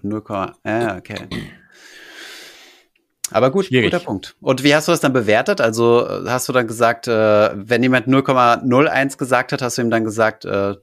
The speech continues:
Speaker 1: „Du bist raus“? Oder war dann einfach nur so, „Denk nochmal nach“, und dann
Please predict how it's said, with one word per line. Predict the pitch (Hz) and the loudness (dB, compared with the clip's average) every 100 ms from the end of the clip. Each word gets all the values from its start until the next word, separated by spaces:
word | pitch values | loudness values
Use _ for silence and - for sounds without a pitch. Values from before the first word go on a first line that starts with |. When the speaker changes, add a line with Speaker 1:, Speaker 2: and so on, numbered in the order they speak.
| _ - | _ -10
Speaker 1:
„Du | |
bist | 101 - | -8 -2
raus“? | 101 131 160 - | 0 0 -2 -6
Oder | 101 104 | 0 2
war | 101 | 2
dann | 101 98 | 0 0
einfach | 95 101 | -2 -2
nur | 95 | -4
so, | 92 98 92 _ - | -2 -4 -4 _ -6
„Denk | 98 101 | -4 -2
nochmal | 92 90 | 0 2
nach“, | 95 110 117 | 2 2 0
und | 95 92 | -4 -4
dann | 90 90 | -2 -4